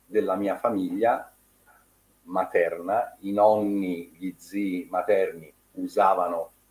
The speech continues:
il dialetto tutti i giorni nella loro piccola comunità e l'italiano solo con gli estranei, con quelli che venivano da fuori, come, come potevo essere io,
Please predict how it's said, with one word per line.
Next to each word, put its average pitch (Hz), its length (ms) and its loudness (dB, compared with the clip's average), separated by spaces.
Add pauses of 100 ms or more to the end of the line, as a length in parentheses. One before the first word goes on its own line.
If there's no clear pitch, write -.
(580)
il 90 140 -20
dialetto 98 680 0
tutti - 280 -14
i 90 40 -6
giorni 87 480 -2
nella 95 360 -2
loro 87 360 -2 (280)
piccola 87 680 -6
comunità 98 760 -4 (140)
e 101 100 -8
l'italiano 104 640 2
solo 101 400 -2
con 90 280 -2 (300)
gli 98 100 -4
estranei, 98 640 0
con 82 140 -8
quelli 98 220 0
che 90 140 -4
venivano 87 520 -2 (440)
da - 160 0
fuori, - 560 8 (840)
come, 85 320 -4 (100)
come 90 240 0
potevo 90 440 2
essere 87 360 0
io, 98 320 2